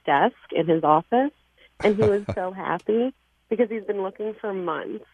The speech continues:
Speaker 1: And I,
Speaker 2: Good
Speaker 1: it's, you know,
Speaker 2: job.
Speaker 1: it's just a little token of my appreciation for him,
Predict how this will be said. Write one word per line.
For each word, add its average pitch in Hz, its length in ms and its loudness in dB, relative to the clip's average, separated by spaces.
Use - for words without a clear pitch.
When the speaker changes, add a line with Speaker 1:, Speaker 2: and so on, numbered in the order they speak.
Speaker 1:
And 294 120 -2
I, 294 100 0
Speaker 2:
Good 95 200 0
Speaker 1:
it's, 85 100 -4
you - 60 4
know, - 60 4
Speaker 2:
job. 214 140 4
Speaker 1:
it's - 140 -6
just 285 160 -14
a 285 60 -10
little 262 200 0
token 247 320 0
of 233 100 2
my 208 200 -2
appreciation 214 960 -2
for 262 120 0
him, 311 380 -4